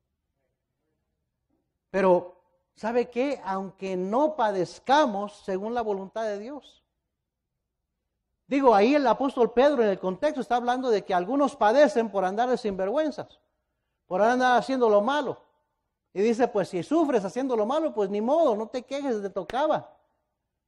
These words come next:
Dice, pero si sufres haciendo lo bueno, eso es aprobado delante de Dios.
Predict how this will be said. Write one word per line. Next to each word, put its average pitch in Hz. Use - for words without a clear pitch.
Dice, 190
pero 202
si 196
sufres 262
haciendo 262
lo 214
bueno, 240
eso 240
es 240
aprobado 220
delante 185
de 190
Dios. 220